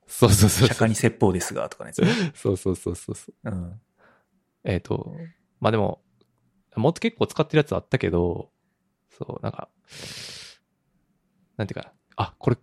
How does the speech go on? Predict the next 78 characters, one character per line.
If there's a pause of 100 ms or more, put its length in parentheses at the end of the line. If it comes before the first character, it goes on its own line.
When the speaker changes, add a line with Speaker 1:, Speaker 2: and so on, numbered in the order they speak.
(120)
Speaker 1:
逆
に
陰
銀
無
礼
っ
て
い
う
か、 (240)
あ、 (140)
無
礼
に
な
る
ん
だ
な、
み
た
い
な
気
づ
き
も (240)
あ
っ
た
し
ね。 (1120)
<laughs> (100)
マ
ウ
ン
ト
取
ら
せ
の (440)
ス
タ
イ
ル
と
し
て、
あ、
こ
れ
失
礼
な
ん
だ、
み (3000)
た
い
な。
い
や、 (520)
で
も (100)
こ
れ
は
本
当
に
ね、 (180)
あ
の、
素
晴
ら
し